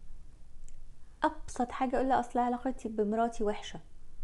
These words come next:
صدقيه، فعلا هو علاقته بمراته وحشة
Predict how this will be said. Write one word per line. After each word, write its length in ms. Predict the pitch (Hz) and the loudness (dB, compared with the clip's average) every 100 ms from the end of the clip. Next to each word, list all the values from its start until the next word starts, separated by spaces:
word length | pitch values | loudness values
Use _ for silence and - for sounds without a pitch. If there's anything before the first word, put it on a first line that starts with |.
| - - - | 2 0 -4
صدقيه، 540 | - 202 190 - 262 - - - - - - - - - - - - | 2 4 6 6 4 4 -2 -6 -8 -8 -8 -10 -12 -14 -12 -12 -12
فعلا 340 | - 214 202 170 - - - - | 4 6 6 4 -6 -4 0 4
هو 120 | 185 | 6
علاقته 400 | 190 185 254 - | 8 8 6 2
بمراته 400 | 170 170 170 180 | -2 -2 -2 -2
وحشة 260 | 156 151 - | -4 -6 -12